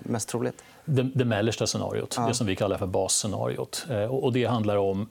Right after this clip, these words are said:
Speaker 2: ungefär, om vi ska översätta det till Parisavtalet, det som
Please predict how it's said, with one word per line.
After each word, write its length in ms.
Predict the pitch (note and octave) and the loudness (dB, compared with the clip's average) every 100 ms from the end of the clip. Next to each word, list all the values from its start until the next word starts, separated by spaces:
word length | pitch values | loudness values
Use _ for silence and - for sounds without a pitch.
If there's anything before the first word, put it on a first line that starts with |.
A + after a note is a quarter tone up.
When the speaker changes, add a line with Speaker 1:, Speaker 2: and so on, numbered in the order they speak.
| _ | _
Speaker 2:
ungefär, 640 | D#3+ D3 D3 - C#3 F#2 | 0 2 0 0 -2 0
om 60 | G#2+ | 0
vi 80 | G#2+ | 0
ska 140 | - | 2
översätta 360 | G2+ F#2 G2+ A2 | 0 0 -2 -2
det 60 | |
till 100 | G#2+ | -2
Parisavtalet, 840 | A2+ G#2+ - G2+ C#3 C3+ G2 G2 - | -2 -2 0 -2 0 0 0 -4 -4
det 320 | B2 A#2 A#2 | -2 0 2
som 440 | A2 A2+ F#2+ F#2 | 0 0 0 -2